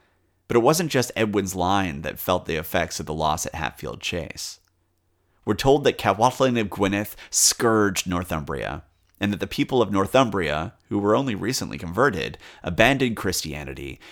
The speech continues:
and returned to their old gods. Maybe they thought that Woden could provide them some sort of protection,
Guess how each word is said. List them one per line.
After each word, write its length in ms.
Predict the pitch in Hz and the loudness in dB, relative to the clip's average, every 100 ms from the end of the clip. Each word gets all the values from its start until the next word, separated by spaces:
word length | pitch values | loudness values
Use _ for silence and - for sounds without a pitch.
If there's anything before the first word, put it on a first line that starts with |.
| - | -12
and 160 | - 98 | -4 -2
returned 420 | 92 - 95 92 | -2 -2 -4 -4
to 60 | 92 | -4
their 180 | 85 87 | -2 -2
old 240 | 69 90 | -4 -6
gods. 580 | 90 73 53 - - - _ _ _ _ _ _ _ _ - | -4 -2 -4 -8 -12 -14 _ _ _ _ _ _ _ _ -4
Maybe 260 | 110 160 | 0 0
they 160 | 165 123 | 2 0
thought 260 | - 95 95 | 4 4 4
that 120 | 82 | 0
Woden 380 | 80 107 107 90 | 0 0 0 -4
could 120 | 90 | -8
provide 360 | 92 90 87 85 | -8 -4 -4 -4
them 100 | 85 | -4
some 220 | - 87 | -4 -4
sort 200 | - 82 | -4 -6
of 80 | 67 | -6
protection, 760 | 82 - 123 - - 50 92 | -10 -4 -4 -4 -8 -10 -18